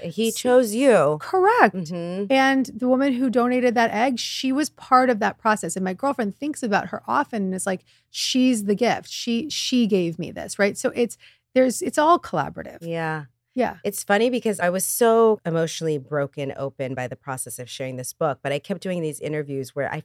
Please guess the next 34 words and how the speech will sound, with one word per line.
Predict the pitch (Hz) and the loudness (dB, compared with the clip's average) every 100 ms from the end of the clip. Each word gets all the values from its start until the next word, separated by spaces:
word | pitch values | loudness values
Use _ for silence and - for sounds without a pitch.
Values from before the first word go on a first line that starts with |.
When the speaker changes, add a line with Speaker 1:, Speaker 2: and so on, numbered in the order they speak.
| - | -2
Speaker 1:
feel | 220 | 0
like | 214 | 0
traditionally | - 160 156 165 147 | -4 -10 -6 -6 -4
I | 143 | -4
was | 147 147 | -4 -6
supposed | - 139 | -10 -14
to | - | -12
be | 139 | -14
crying, | - 135 151 | -8 -6 -4
but | 175 151 | -6 -6
the | 156 | -8
journalists | - 120 123 160 190 - | -8 -8 -6 -6 -8 -8
were | 208 | -10
crying. | 208 - 196 | -6 -4 -4
Speaker 2:
Yes, | 226 226 196 - - - | 2 6 6 6 -10 -4
Speaker 1:
<laughs> | - | 4
Right? | 381 - | 6 6
Speaker 2:
yes, | 330 269 | 4 4
Speaker 1:
Like, | 208 | 6
Speaker 2:
yes. | 214 - - | 6 2 0
Speaker 1:
Robin | 180 156 185 | 2 2 4
Roberts | 277 269 254 - | 8 8 6 0
cried | 240 185 170 | 4 4 4
and | 160 | 2
Speaker 2:
Yes. | 240 | 2
Speaker 1:
Oprah | - 226 | 6 4
cried. | 226 196 | 6 8
Speaker 2:
Robin | 226 | 8
Speaker 1:
Like, | 220 | 8
Speaker 2:
always | 185 - | 6 4
cries. | 170 160 | -2 0
Speaker 1:
it's, | - | 4
Speaker 2:
Oprah | 262 | 8
Speaker 1:
oh, | 320 | 10